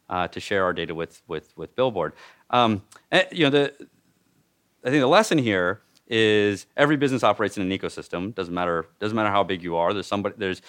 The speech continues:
there's sets of people that you, you need to rely on, and it's very easy to presume something about their incentives, uh, if you don't ask. And so,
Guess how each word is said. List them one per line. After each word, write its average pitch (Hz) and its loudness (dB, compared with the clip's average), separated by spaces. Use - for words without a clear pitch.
there's - -6
sets 120 -2
of 107 -10
people 107 -4
that 90 -4
you, 92 -4
you 95 -8
need 92 -4
to 92 -8
rely 101 0
on, 92 -2
and 98 -2
it's 104 -4
very 143 2
easy 131 0
to - -20
presume 117 -2
something 90 -4
about 87 -2
their 87 -4
incentives, 113 -6
uh, 95 2
if 98 -8
you 98 -10
don't 90 -2
ask. 85 -6
And - -20
so, 85 -4